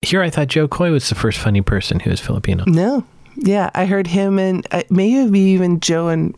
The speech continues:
Speaker 2: Rob were, like, bonding over their
Speaker 1: Awesome.
Speaker 2: Filipino-ness.
Speaker 1: Yeah, and there are Filipinos that live in Hawaii.
Speaker 2: Yes.
Speaker 1: But his character, Ula, is not, he's portrayed more as a Hawaiian than a Filipino.
Speaker 2: Right. So I wanted to look it up, and I,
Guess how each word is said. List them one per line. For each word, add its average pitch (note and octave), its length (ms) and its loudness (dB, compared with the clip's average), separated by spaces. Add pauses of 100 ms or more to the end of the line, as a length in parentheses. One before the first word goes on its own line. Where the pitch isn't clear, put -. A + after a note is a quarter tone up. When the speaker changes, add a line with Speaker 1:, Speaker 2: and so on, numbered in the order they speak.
Speaker 2:
Rob D3+ 400 -2
were, D3 120 0
like, C#3 300 -4 (160)
bonding D3 540 -2
over C3 180 0
their A#2+ 180 0
Speaker 1:
Awesome. A2+ 360 -2 (220)
Speaker 2:
Filipino-ness. B2+ 1000 -2 (300)
Speaker 1:
Yeah, E3+ 180 0
and C#3+ 160 0
there C#3 160 0
are F3 380 0
Filipinos C3 680 0
that A#2 100 -2
live C3+ 220 0
in D#3+ 100 0
Hawaii. C#3+ 500 0
Speaker 2:
Yes. - 420 -2
Speaker 1:
But B2+ 300 -2
his C3 240 -2
character, C3 640 -2
Ula, A#2 420 2 (180)
is A#2 180 0
not, A#2 340 0 (140)
he's A#2+ 320 0
portrayed A#2+ 480 -2
more A2 220 2
as G2+ 200 0
a G2+ 80 0
Hawaiian G2 540 2
than F2+ 360 -2 (140)
a F#2 140 -2
Filipino. F2 560 -6 (180)
Speaker 2:
Right. C#3 280 -2 (180)
So C4+ 120 -2
I C4+ 60 -2
wanted E4 380 0
to F4 100 0
look A3 300 -2
it G3 200 -4
up, D3+ 380 -2
and F3+ 160 0
I, F3 280 -2